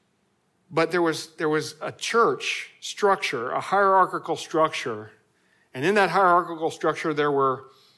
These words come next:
corrupt men who designed ways to not allow the Word of God to shape the Christian's life, but instead created new and different ways, extra biblical ways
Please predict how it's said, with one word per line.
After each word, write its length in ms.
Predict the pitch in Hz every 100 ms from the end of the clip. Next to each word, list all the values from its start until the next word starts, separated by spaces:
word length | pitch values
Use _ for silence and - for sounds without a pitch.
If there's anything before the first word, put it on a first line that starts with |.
| _ _ _ _ -
corrupt 500 | - 160 175 - 147
men 540 | 156 165 143 107 98 - _ _ _ _ _ _ _ _
who 240 | 170 170
designed 640 | 151 151 143 175 196 202 175 - -
ways 560 | 156 175 175 160 165 165
to 280 | - 160 160 156
not 420 | 160 190 254 262
allow 340 | 151 135 135
the 120 | 143
Word 240 | 135 147 143
of 100 | 120
God 300 | 135 139 135
to 40 |
shape 320 | 127 170 151
the 80 | 160
Christian's 520 | 160 160 139 151 127
life, 320 | 135 143 156 160
but 80 |
instead 440 | 147 139 - 175 160
created 540 | - 175 165 165 143 - - - _
new 160 | 151 190
and 140 | 175
different 360 | 170 180 196 175
ways, 380 | 139 120 110 151
extra 300 | 156 - 160
biblical 500 | 156 175 170 156 131
ways 540 | 120 104 98 101 -